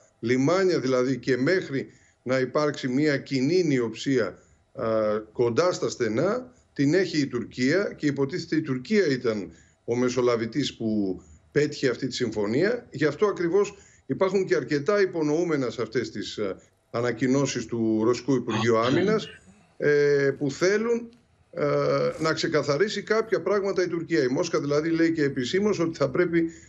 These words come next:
να υπάρξει, ε, συνεννόηση και συζήτηση και με την Τουρκία εκτός των άλλων διεθνών παικτών.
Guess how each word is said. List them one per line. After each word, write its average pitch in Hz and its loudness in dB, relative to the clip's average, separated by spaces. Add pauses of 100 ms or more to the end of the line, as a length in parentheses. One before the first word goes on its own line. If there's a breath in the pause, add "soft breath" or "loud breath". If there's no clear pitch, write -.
(100)
να 127 2
υπάρξει, 165 0
ε, 135 0
συνεννόηση 147 2
και 180 -2
συζήτηση 175 -2 (360 loud breath)
και 202 2
με 190 2
την 160 -2
Τουρκία 123 0
εκτός 160 -2
των 135 0
άλλων 131 0
διεθνών 117 -2
παικτών. 202 0